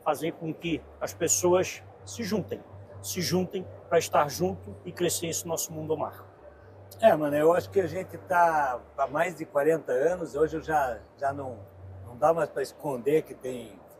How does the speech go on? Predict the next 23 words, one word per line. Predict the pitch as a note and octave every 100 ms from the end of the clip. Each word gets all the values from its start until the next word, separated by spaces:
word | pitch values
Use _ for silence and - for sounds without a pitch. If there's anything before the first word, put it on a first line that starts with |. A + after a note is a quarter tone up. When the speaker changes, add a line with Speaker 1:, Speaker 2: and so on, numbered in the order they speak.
| -
Speaker 2:
trinta | C#3 D3 B2+
e | B2+
oito, | E3+ E3+ C#3+
né? | E3 - - D#3+ -
Speaker 1:
<laughs> | - - D3+
Speaker 2:
Então, | D3+ - D#3+ F3+ E3 - - - - -
a |
gente | C3 D#3 -
tá | E3+
há | D#3+
quarenta | - D3+ E3+ F#3+ F#3
anos | D#3+ D#3+ F#3 F#3 E3+ -
fazendo, | F#3 D#3+ E3+ E3
mais | D#3+ F#3+
de | E3
quarenta | D#3+ D#3+ D3+ D#3
anos | D#3+ E3
fazendo | E3 D#3 D#3+ D3+ C3
isso. | A#2+ -
E | C#3
eu |
acho | D#3+ -
que | - F3+ F#3 F3+